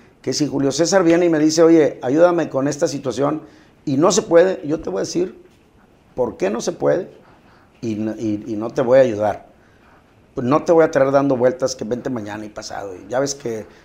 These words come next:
muchos políticos les dicen el hombre del mañana, ¿verdad? Porque vente mañana y vente pasado. Y no, no, no. Conmigo vas a encontrar una respuesta. Sí se puede, vamos a echarle para adelante. No se puede, no se puede. ¿Por qué?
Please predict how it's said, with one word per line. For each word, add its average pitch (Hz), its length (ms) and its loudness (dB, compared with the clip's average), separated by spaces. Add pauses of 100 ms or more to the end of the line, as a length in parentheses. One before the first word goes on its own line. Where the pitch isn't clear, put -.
(160)
muchos 127 280 -10
políticos 123 640 -8 (360)
les 110 200 -8
dicen 131 260 -4
el 117 120 -4
hombre 127 240 -2
del 120 140 0
mañana, 113 440 -6
¿verdad? 117 200 -6
Porque 117 200 -14
vente 135 280 -12
mañana 113 520 -14
y 101 60 -16
vente 135 220 -16
pasado. 120 480 -10
Y 101 80 -18
no, 123 220 -12
no, 185 120 -10
no. 165 220 -10 (380)
Conmigo 180 380 0
vas 185 180 2
a 202 40 -2
encontrar 156 320 -2
una 165 120 -2
respuesta. 139 460 -6
Sí - 200 -4
se - 120 0
puede, 190 360 0 (300)
vamos 151 180 -4
a - 20 -20
echarle 151 220 2
para 135 160 0
adelante. 139 340 -4
No 139 260 -2
se 165 120 -4
puede, 160 360 -2
no 127 120 -8
se - 80 -16
puede. 196 280 -6
¿Por - 200 -12
qué? - 240 -2